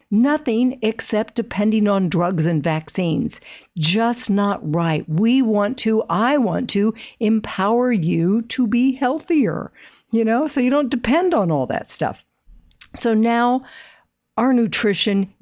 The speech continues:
gives our bodies, the biology of our bodies, the power to fight these bugs really good. Well nourished with adequate vitamin D and zinc and C and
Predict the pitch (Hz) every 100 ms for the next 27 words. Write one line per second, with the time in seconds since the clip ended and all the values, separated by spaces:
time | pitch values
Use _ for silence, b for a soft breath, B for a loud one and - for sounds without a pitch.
0 | 143 208 185 175 160 180 180 165 160 147
1 | 151 156 147 160 156 - B B 170 175
2 | 190 185 190 170 180 180 175 202 196 202
3 | 220 233 175 180 196 202 175 151 151 160
4 | - 160 - 160 180 185 175 196 160 175
5 | 170 - 262 254 - 147 160 156 147 160
6 | 170 160 277 311 131 - B B B B
7 | 185 196 254 269 254 254 214 156 - -
8 | - 180 - 196 220 240 185 151 196 226
9 | 226 226 202 214 208 196 175 175 180 147
10 | 160 226 185 151 - 175 165 160 - 233
11 | 196 175 165 B B B _ 175